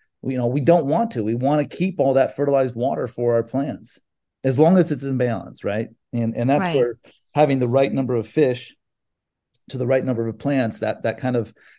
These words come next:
Speaker 1: living in that, that equation and living in that balance is, is important.
Speaker 2: And this makes me also think about the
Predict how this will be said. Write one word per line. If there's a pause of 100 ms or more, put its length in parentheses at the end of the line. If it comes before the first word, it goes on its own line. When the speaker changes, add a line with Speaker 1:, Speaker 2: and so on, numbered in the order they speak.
Speaker 1:
living
in
that,
that (100)
equation
and
living
in
that (100)
balance
is,
is
important. (1300)
Speaker 2:
And
this
makes
me
also
think
about
the